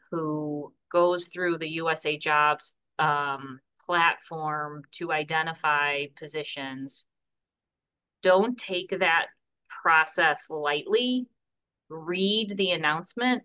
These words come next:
very closely. And I, I have a college student, uh, my daughter's a, a college student right now, and we talk a lot about this, that it can be difficult when you're not familiar with government positions, that a lot of the language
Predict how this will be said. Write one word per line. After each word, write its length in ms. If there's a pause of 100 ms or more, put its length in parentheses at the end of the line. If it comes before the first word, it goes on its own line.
(180)
very 260
closely. 720
And 140
I, 300 (180)
I 80
have 120
a 180 (360)
college 280
student, 560
uh, 280 (880)
my 120
daughter's 500
a, 140 (100)
a 100
college 360
student 280
right 200
now, 380
and 240
we 120
talk 260
a 60
lot 200
about 280
this, 220
that 120
it 140
can 160
be 100
difficult 640
when 160
you're 100
not 260
familiar 420
with 200
government 420
positions, 600
that 140
a 60
lot 200
of 120
the 80
language 720